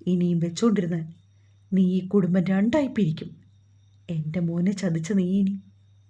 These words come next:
ഈ താലി കഴുത്തിലിട്ട് നടക്കാൻ അർഹതയില്ല." അതും പറഞ്ഞ് യമുന നിഷ്കരണം പൂർണിമയുടെ കഴുത്തിൽ കിടന്ന ചെയിന് അവളുടെ എതിർപ്പിനെ അവഗണിച്ച് ഊരി വാങ്ങി. "ഇങ്ങനെയൊന്നും എന്നോട് ചെയ്യരുതമ്മേ,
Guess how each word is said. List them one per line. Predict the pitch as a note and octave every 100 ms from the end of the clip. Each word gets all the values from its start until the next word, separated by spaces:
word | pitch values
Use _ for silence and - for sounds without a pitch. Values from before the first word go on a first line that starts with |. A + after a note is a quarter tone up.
| _
ഈ | C#4+ E4
താലി | - G3 F3
കഴുത്തിലിട്ട് | G3 F3 D#3 G#3 G#3 G#3+
നടക്കാൻ | G3+ E3 G3 F3+
അർഹതയില്ല." | D#3+ G#3 A3 F#3 D#3 - - _ _ _ _ _ _ _ _ -
അതും | A3 A#3+
പറഞ്ഞ് | A#3 B3 B3
യമുന | G3 E3 F3+
നിഷ്കരണം | G3+ D#3+ - A#3 G3 D#3+ D#3+ -
പൂർണിമയുടെ | F#3+ E3 E3 F#3 G3
കഴുത്തിൽ | F3+ D#3 E3
കിടന്ന | F#3+ F#3
ചെയിന് | G#3 F3+ D#3+ E3 E3+ - - _ _ - _ _ -
അവളുടെ | D4+ F4
എതിർപ്പിനെ | A#3+ F3 - G#3+
അവഗണിച്ച് | A#3+ F3 F#3 G3+ -
ഊരി | E3 D#3+ G#3
വാങ്ങി. | A3+ D#3+ D#3+ - _ _ _ _ _ _ _ _ _ _ _ _ _ _ _ _ A3+
"ഇങ്ങനെയൊന്നും | G3+ G#3+ A#3 G3+ - - -
എന്നോട് | D#4 E4 D#4+ -
ചെയ്യരുതമ്മേ, | G#3 F3+ A#3 A3+ G#3 A3